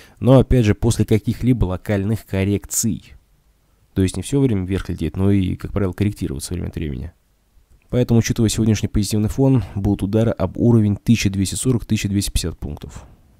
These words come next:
Но локально, повторяюсь, индекс наш перегрет, и это нужно держать в голове. Далее индекс московской биржи. Тоже торгуется в восходящем движении, как и индекс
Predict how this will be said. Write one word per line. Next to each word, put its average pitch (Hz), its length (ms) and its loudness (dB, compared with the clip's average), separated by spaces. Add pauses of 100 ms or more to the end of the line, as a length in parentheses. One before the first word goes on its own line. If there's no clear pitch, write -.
(260)
Но 90 100 -4
локально, 123 400 2
повторяюсь, 117 480 0
индекс 104 300 4
наш 98 200 0
перегрет, 110 540 0 (720)
и 95 80 -2
это 117 180 2
нужно 104 160 4
держать 92 260 -2
в - 40 -20
голове. 85 400 -8 (180)
Далее 104 400 10
индекс 117 580 0
московской 90 800 0 (140)
биржи. 92 520 -2 (800)
Тоже 123 240 4
торгуется 98 420 -2
в - 20 -6
восходящем 104 420 -4
движении, 101 260 0
как - 240 -6
и 104 80 -2
индекс 104 540 0